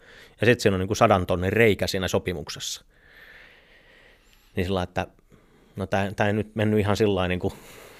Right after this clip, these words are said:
niinku se olisi voinut mennä. Ja, ja tä-, tämmöisestä juuri niinku asiantuntijuudesta, niin, niin, mm, kyllä.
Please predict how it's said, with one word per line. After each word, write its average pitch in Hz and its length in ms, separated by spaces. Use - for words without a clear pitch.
niinku 98 220
se 113 120
olisi 110 260
voinut 85 300
mennä. 76 260
Ja, 98 80
ja 92 200
tä-, 95 160
tämmöisestä 95 520
juuri 95 240
niinku 92 260
asiantuntijuudesta, 90 1200
niin, 87 260
niin, 87 280
mm, 98 420
kyllä. 92 340